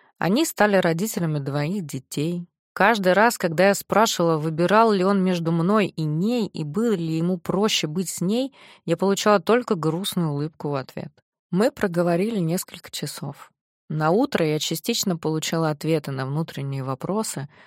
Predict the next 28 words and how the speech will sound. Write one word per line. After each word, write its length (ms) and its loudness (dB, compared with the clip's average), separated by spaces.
которые 360 -4
носила 440 -4
в 80 -8
себе 280 -6
столько 520 -10
лет. 260 -14
Уходя, 420 4
он 100 4
повернулся 640 0
на 100 2
меня 360 0
и 160 -4
задумчиво 580 0
произнес: 720 -6
«Ты 120 -10
какая-то 560 2
не 200 0
как 260 -4
все, 520 -8
как 220 -4
с 60 -10
другой 360 -2
планеты. 720 -6
С 180 -14
Луны». 460 -2
Да, 240 4
с 120 -8
Луны. 380 -4